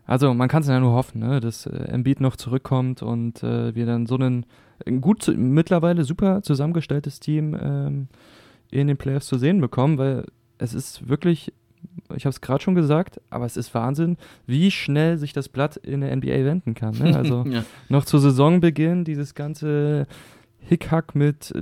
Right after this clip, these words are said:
Speaker 1: James Harden bei den Sixers und auf einmal Tyrese Maxey, ähm, explodiert komplett,
Speaker 2: <laughs>
Speaker 1: Joel Embiid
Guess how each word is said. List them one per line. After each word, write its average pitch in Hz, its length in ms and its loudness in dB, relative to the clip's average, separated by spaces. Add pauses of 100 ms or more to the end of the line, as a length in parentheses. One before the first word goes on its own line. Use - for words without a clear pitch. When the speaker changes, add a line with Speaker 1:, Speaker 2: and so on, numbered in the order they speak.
Speaker 1:
James 147 380 2
Harden 156 320 2
bei 156 120 0
den 147 120 2
Sixers 160 500 0
und 139 120 0
auf 143 140 0
einmal 139 400 0
Tyrese 139 460 0
Maxey, 151 460 0 (580)
ähm, 135 420 2
explodiert - 800 0
komplett, 143 640 0
Speaker 2:
<laughs> 127 100 -4
Speaker 1:
Joel 147 200 2
Embiid 143 640 0